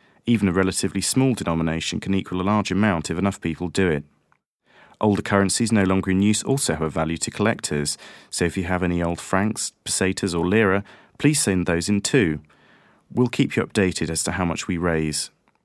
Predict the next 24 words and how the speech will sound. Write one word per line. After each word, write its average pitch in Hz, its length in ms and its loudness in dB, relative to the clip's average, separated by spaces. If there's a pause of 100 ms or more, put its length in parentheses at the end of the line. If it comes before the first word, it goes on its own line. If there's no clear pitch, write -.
(680)
Please 156 220 4
send 82 420 2
any 90 220 0
notes 90 340 0
or 82 80 -2
coins 82 420 -2
to 107 440 0 (840)
R 127 180 6
P 95 460 0
F 90 180 -4
C 90 280 -2
A, 107 340 2 (880)
P - 220 0
O 80 140 2
Box - 360 -4
three 85 220 -4
fifty, 131 600 -2 (640)
Buckingham, 101 600 2 (520)
M 143 240 2
K 82 420 -2
eighteen 107 720 2 (200)
one 87 420 0
G 85 300 -2
Z. 76 320 0